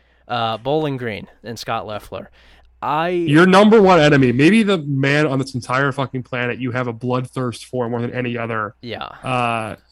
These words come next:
Speaker 2: besides, of course, Jim Harbaugh and the Michigan program. We know
Speaker 1: Uh-huh.
Speaker 2: you're a huge Buckeye.
Speaker 1: Yeah.
Speaker 2: But besides them, tell me a bit about, more about Bowling Green and, and, um,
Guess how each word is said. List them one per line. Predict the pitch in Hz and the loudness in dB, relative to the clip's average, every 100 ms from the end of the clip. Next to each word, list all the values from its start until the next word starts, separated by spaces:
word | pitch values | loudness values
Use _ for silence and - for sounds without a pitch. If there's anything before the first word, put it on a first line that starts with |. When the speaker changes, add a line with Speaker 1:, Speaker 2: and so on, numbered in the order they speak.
| - | -6
Speaker 2:
besides, | 160 165 180 170 | -2 2 4 2
of | |
course, | - 156 | 0 0
Jim | 160 123 | 0 -2
Harbaugh | 135 131 | -2 -2
and | 123 | -2
the | |
Michigan | 127 117 131 | -4 -8 -10
program. | 120 127 127 123 123 | -6 -6 -4 -6 -6
We | |
know | 123 | -4
Speaker 1:
Uh-huh. | 120 | -6
Speaker 2:
you're | 120 | -6
a | |
huge | 123 113 | -10 -10
Buckeye. | - 117 127 120 117 _ | -12 -12 -8 -8 -10 _
Speaker 1:
Yeah. | 104 90 | -14 -8
Speaker 2:
But | 160 160 | -8 -4
besides | 151 196 208 160 | -2 2 2 0
them, | 160 151 135 | 0 0 -2
tell | - 135 | -4 -2
me | 139 | -2
a | |
bit | 131 | -2
about, | 123 120 123 | -4 -6 -6
more | 123 | -6
about | 120 127 | -6 -6
Bowling | 120 123 | -6 -6
Green | 123 123 123 | -8 -8 -8
and, | 120 117 - _ _ _ - | -8 -12 -16 _ _ _ -8
and, | 135 135 | -4 0
um, | 135 131 127 127 | 0 0 -2 -4